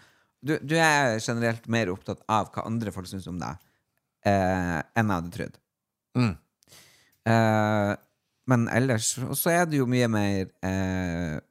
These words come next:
Speaker 1: sympatisk og empatisk enn det jeg egentlig hadde trodd.
Speaker 2: Mm.
Speaker 1: Så du overrasker.
Speaker 2: Takk! Det er ikke noe overraskelse for meg, det.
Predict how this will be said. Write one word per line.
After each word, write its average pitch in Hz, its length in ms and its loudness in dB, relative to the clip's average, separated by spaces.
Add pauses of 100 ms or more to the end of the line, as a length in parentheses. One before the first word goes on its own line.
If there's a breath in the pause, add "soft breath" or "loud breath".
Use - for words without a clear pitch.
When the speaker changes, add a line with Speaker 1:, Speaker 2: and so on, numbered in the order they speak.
(340)
Speaker 1:
sympatisk 117 580 -4
og 87 80 -4
empatisk - 560 -8
enn 101 160 0
det 90 80 2
jeg 73 220 -2
egentlig - 200 -10
hadde 67 200 -8
trodd. - 240 -8 (220)
Speaker 2:
Mm. 143 180 0 (260)
Speaker 1:
Så - 160 -8
du 113 80 2
overrasker. 113 560 -4 (680)
Speaker 2:
Takk! 214 400 6 (1160)
Det 127 60 4
er 117 40 -6
ikke 180 120 0
noe 139 100 2
overraskelse 113 540 0
for 101 100 -6
meg, 110 220 -4
det. 113 120 -4